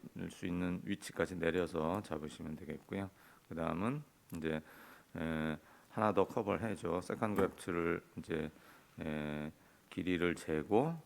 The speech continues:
세컨드 그래프트 하나 더 넣어서 여기까지를 하겠다.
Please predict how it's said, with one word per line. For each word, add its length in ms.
세컨드 360
그래프트 220
하나 200
더 200
넣어서 480
여기까지를 640
하겠다. 420